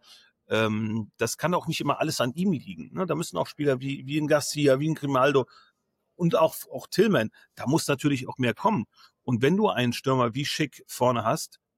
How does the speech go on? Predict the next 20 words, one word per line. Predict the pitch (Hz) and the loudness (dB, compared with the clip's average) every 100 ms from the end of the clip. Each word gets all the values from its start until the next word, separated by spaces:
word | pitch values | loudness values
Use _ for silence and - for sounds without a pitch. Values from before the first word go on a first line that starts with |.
| - | -14
das | - | -6
hat | 120 | -4
man | 120 | 0
ja | 117 107 | 2 2
letzte | 110 - | 0 -2
Woche | 120 135 135 | -2 -2 -2
gesehen, | 117 127 127 _ - | 0 0 -2 _ -4
den | 208 | 0
musst | 185 - | 0 2
du | 165 | 2
halt | 135 127 | 2 0
auch | - | 0
füttern, | 208 131 107 | 0 0 0
dann | 117 | 0
macht | - - | 0 0
er | 214 | 0
dir | 151 101 | 2 0
auch | |
die | - 113 | -2 -10
Tore. | - 98 95 202 | -4 -2 -2 -4